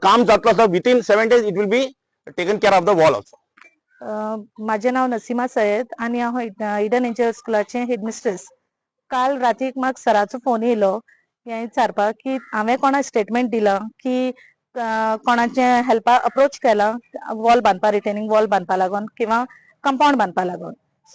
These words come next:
Speaker 2: So हांव शॉक्ड जालें. हांवें सांगलें सराक, "ना सर, हांवें कोणाक करूं ना, पूण म्हाका आयज दनपारां पावणे तिनाक फोन येयल्लो मिशोचो.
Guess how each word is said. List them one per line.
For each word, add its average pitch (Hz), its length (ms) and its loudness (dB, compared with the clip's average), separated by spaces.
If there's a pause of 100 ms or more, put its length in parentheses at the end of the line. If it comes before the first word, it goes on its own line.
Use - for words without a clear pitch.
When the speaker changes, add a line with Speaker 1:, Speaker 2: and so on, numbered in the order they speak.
Speaker 2:
So 277 400 2
हांव 262 180 2
शॉक्ड 226 320 0
जालें. 240 300 2
हांवें 254 260 0
सांगलें 247 280 -2
सराक, 220 400 0
"ना 294 200 0
सर, 214 260 2
हांवें 233 280 -4
कोणाक 262 280 0
करूं 233 200 2
ना, 214 180 -6 (400)
पूण 311 180 -6 (400)
म्हाका 269 280 -6
आयज 254 260 0
दनपारां 226 420 4
पावणे 226 280 0
तिनाक 254 380 -2
फोन 226 180 2
येयल्लो 214 380 2
मिशोचो. 240 580 -2